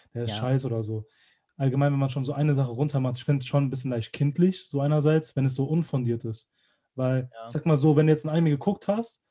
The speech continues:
Speaker 1: und ihn nicht gut findest und dann begründen kannst, „An der und der Stelle haben sie es nicht gut gelöst“,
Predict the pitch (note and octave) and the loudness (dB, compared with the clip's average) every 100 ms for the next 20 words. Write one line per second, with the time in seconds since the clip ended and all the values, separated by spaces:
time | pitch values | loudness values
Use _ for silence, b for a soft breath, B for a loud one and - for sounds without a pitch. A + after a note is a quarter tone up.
0 | _ D3 D3 D#3 - G#3 A3+ - C#3+ D#3 | _ 2 4 2 2 0 2 2 4 2
1 | D3 C#3+ C3+ B2 F3 E3 D3 C#3+ C3 C#3 | 2 2 4 4 4 4 2 2 2 2
2 | C3+ C3+ - C#3 C3 B2+ C3+ B2+ C3+ C#3 | 2 0 0 0 2 -2 -4 -8 -8 -2
3 | D3 E3 | 0 -2